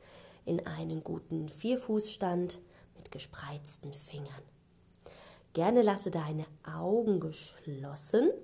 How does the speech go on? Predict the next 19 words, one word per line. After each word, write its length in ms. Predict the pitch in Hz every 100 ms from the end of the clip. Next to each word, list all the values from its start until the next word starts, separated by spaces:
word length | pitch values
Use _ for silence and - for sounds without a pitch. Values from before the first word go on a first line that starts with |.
| - - - - - -
damit 320 | 165 165 175
du 60 |
dich 320 | 185 175 - -
ganz 540 | 180 175 208 220 -
in 320 | - 202 202
deinem 480 | 196 160 165 170 165
Körper 460 | - 156 147 151 143
spürst. 760 | - - - 135 - - - - _ _ _ -
Und 120 | 185
stell 220 | - 302
dir 140 | 359
vor, 420 | 330 - 269 415 - - - - - - - - -
du 240 | 233 226 220
tänzelst 920 | - 202 247 262 - 349 - - -
jetzt 440 | 170 160 - -
beginnend 720 | 214 208 254 330 370 330 311 -
mit 380 | 233 254 -
deinem 960 | 196 180 185 190 185 185 180 185 185 180
Steißbein 1300 | 180 - 165 143 156 156 - - 160 160 160 160 165